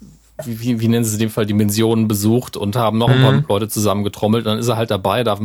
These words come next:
Speaker 1: darf ein paar coole Sätze sagen, macht noch ein bisschen Action. Im Hintergrund sieht man vielleicht sogar Spider-Gwen oder sonst was, ohne dass man sie richtig sieht. Aber man muss dazu sagen, immer wenn wir hier total abnörden und sagen, „Wär's nicht toll, wenn?“, und wär's nicht toll, wenn nur für eine Szene,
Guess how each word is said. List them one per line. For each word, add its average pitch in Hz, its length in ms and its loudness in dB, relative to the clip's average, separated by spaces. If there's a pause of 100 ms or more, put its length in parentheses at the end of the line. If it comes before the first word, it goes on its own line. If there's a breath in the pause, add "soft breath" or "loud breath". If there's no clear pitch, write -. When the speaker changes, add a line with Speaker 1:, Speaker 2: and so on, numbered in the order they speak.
(140)
Speaker 1:
darf 101 160 -4
ein 101 40 -12
paar 113 120 -2
coole 120 200 0
Sätze 107 320 -2
sagen, 110 360 -2
macht 101 180 -4
noch 117 60 0
ein 101 40 -2
bisschen 104 240 -2
Action. 110 300 -4
Im 110 60 4
Hintergrund 113 380 -2
sieht - 140 -10
man 120 100 0
vielleicht 107 240 -4
sogar 107 200 -2
Spider-Gwen 107 640 -2
oder 101 180 -2
sonst 104 300 -2
was, 110 200 -2 (560 loud breath)
ohne 143 280 4
dass 123 220 0
man 120 120 0
sie 113 80 0
richtig 113 320 -4
sieht. 107 140 -8
Aber 147 160 0
man 165 100 2
muss 190 120 2
dazu 175 280 0
sagen, 147 280 0
immer 190 240 0
wenn 175 180 0
wir 185 120 4
hier 175 340 2 (300 soft breath)
total 147 380 -2
abnörden 160 320 -2
und 135 60 0
sagen, 123 240 0
„Wär's 156 200 0
nicht - 140 0
toll, 147 220 0
wenn?“, 147 300 0 (160 loud breath)
und 123 80 0
wär's 156 140 0
nicht 180 140 -2
toll, 175 220 0
wenn 151 100 0
nur 151 100 2
für 135 140 -2
eine 151 220 -4
Szene, 175 480 0